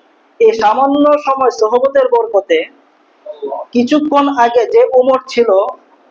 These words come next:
হুজুর আকরাম সাল্লাল্লাহু আলাইহি ওয়াসাল্লামের কল্লা পিয়াসী, কল্লা নিতে এসেছিল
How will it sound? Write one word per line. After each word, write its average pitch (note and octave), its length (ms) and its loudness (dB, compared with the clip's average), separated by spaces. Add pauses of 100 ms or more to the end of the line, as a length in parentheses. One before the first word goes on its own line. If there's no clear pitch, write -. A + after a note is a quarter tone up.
(1500)
হুজুর A3+ 220 2
আকরাম C4 300 -2
সাল্লাল্লাহু A#3+ 640 0
আলাইহি A#3 220 -2
ওয়াসাল্লামের G#3+ 460 -2
কল্লা A#3+ 380 0
পিয়াসী, F3+ 340 0
কল্লা B3+ 300 0
নিতে B3+ 220 0
এসেছিল F3+ 420 -2